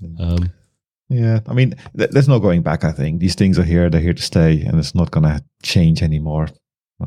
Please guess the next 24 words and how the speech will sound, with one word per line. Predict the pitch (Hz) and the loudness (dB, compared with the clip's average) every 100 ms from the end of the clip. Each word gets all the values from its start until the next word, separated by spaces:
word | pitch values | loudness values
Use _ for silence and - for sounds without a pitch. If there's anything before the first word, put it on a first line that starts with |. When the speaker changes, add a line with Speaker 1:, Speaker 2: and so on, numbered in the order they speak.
| - | -4
Speaker 2:
think | 85 85 | 0 2
anybody | 80 80 76 | 2 2 0
holding | 80 85 85 | 0 0 0
Speaker 1:
Yeah. | 85 | -2
Speaker 2:
out | - | 0
hope | 87 82 | 0 0
for | - | 0
that | 98 101 - - | 2 2 0 -4
is | - 85 80 85 | 0 0 0 -2
not | 82 90 - | -2 -4 -4
gonna | 82 85 | -4 -2
have | 82 87 - | -2 -2 -4
his | 82 87 | -8 -8
wish | - | -10
fulfilled. | - - - 113 110 120 - - - - - - - - | -12 -8 0 2 2 -2 -8 -20 -20 -20 -20 -18 -6 0
Although, | 139 175 - | 2 2 2
do | 165 | 0
you | 370 285 | 2 4
have | 104 92 | 4 2
one | 92 92 | 0 -2
of | |
these | 87 - | -4 -4
things? | 95 - - - - _ _ _ _ _ _ _ _ _ _ _ _ _ _ _ - 156 | -4 -6 -16 -20 -20 _ _ _ _ _ _ _ _ _ _ _ _ _ _ _ -12 -4
Speaker 1:
I | 139 156 175 190 208 196 | 0 2 4 4 4 2